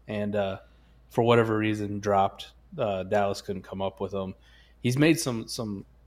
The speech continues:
some pretty good throws. Uh, he's made some really good off-schedule plays, which I like to see, the improv. But he's also made some, some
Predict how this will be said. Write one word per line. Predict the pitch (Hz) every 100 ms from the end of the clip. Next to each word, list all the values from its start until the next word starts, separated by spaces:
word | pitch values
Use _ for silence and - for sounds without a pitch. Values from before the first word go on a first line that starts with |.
| _ -
some | - 131 110 -
pretty | - 156 202
good | 208 202
throws. | 208 226 320 - -
Uh, | 131 117
he's | 120 120
made | 131 135
some | 135
really | 123 131
good | 127 127
off-schedule | - 107 123 - 135 131
plays, | 123 123 135 -
which | 113 113
I |
like | 107 117
to | 117
see, | - 127
the | 135
improv. | 104 120 135 147 170 - - - _ -
But |
he's | 123
also | 135 131 -
made | 113 107
some, | 104 101 95
some | -